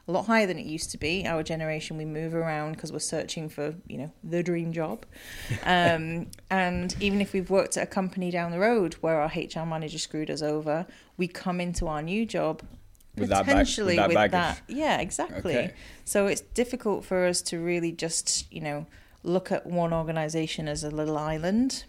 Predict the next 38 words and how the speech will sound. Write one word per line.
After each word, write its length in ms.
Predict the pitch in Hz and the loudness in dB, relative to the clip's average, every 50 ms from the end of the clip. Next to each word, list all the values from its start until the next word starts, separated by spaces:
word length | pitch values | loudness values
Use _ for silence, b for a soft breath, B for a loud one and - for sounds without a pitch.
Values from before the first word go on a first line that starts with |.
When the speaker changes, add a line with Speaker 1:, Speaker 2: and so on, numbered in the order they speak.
| - - | -8 -8
Speaker 1:
because 280 | 175 - - 175 156 - | -6 -4 -4 -4 -2 -2
there's 180 | 151 156 160 | -4 -4 -4
lots 260 | 156 151 - - - | -4 -6 -6 -6 -6
of 80 | - 156 | -8 -8
stuff 300 | - - - - - - | -6 -8 -8 -10 -10 -14
that's 160 | - - - | -14 -14 -14
kind 200 | - - 156 151 | -10 -8 -8 -8
of 80 | 151 - | -8 -8
happening, 520 | - - - - 151 151 147 147 147 156 B B B B B B B B _ | -10 -10 -10 -6 -6 -4 -4 -2 -4 -4 B B B B B B B B _
um, 440 | - 151 147 147 143 143 139 131 - - - | -2 -2 -2 -2 -4 -4 -6 -6 -6 -4 -4
around 360 | 165 160 156 156 160 156 135 | -2 0 0 0 0 -2 -4
that. 180 | 139 - - - | -6 -6 -4 -2
So, 140 | - 185 | 0 0
like, 160 | 180 190 - - | 2 2 0 0
some 180 | - 226 233 | 0 2 2
of 60 | 247 | 2
the 60 | 240 240 | 2 0
key 280 | 247 - 190 175 170 | -2 -2 -2 0 0
indicators 640 | 175 180 180 185 - - 165 160 - - 151 165 - | 0 0 -2 -2 -2 -2 -2 -2 -4 -6 -8 -8 -8
that 180 | - - - - - | -8 -10 -10 -12 -8
we've, 480 | - 156 180 180 180 175 - - - B B B B B B B B | -4 -2 0 0 -2 -4 -6 -12 -18 B B B B B B B B
we 100 | - 180 | -4 -4
kind 200 | 175 - 233 233 | 0 0 2 2
of 120 | 233 233 - | 2 0 -2
put 160 | - 185 180 | -2 -2 0
in 160 | 180 175 175 | 0 0 0
there 460 | 165 160 156 151 147 147 143 135 - - - | 0 0 0 2 2 2 0 0 -2 -2 -4
but 120 | 170 - | -6 -4
didn't 180 | - 175 151 117 | -2 -4 -4 -2
realize 240 | 151 156 156 151 151 | -2 0 0 0 -2
how 140 | - 160 151 | -2 -4 -4
powerful 480 | - - - 185 196 196 196 - 180 170 | -2 0 2 2 2 2 0 -2 -2 -2
it 80 | 160 | -2
would 340 | 156 147 160 160 156 - - | -2 0 -2 -2 -2 -4 -4
be 180 | 156 156 151 147 - - - _ | -4 -2 -2 -2 -4 -8 -12 _
is 300 | - 185 226 208 196 190 | 0 2 2 2 2 -2
reputation. 760 | 180 175 - - 180 - - 196 220 233 - - 160 98 - 147 | -2 -2 -2 -2 -2 -2 0 0 0 0 -2 -4 -4 -4 -2 -2
So 400 | - - 165 156 147 151 151 | 0 2 4 4 4 2 0